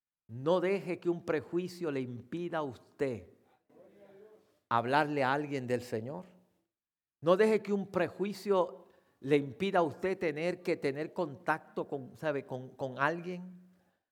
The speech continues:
No, no le permita eso. Lo, eso hay que sacarlo de nuestra mente. En el Señor no podemos tener prejuicios. Hay que sacarlos a un lado. Dios peleará por nosotros.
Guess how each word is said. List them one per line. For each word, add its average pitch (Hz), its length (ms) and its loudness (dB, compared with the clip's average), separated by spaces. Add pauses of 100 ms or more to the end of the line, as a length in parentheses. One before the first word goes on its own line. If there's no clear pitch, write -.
(140)
No, 131 240 -4
no 143 320 2
le 190 120 8
permita 170 600 4
eso. 151 240 0
Lo, 123 100 0
eso 135 220 -2
hay 175 40 -2
que 175 120 -4
sacarlo 151 560 -2
de 127 100 -4
nuestra 117 340 -6
mente. 107 460 -12 (420)
En 117 160 -2
el 120 120 -2
Señor 160 460 2
no 180 140 2
podemos 170 380 2
tener 151 360 -2
prejuicios. 120 800 -6 (420)
Hay 113 140 -8
que 151 100 -2
sacarlos 139 580 -2
a 123 60 -6
un 120 160 -10
lado. 104 420 -8 (560)
Dios 151 440 4 (120)
peleará 143 540 2
por 135 180 -6
nosotros. - 800 -12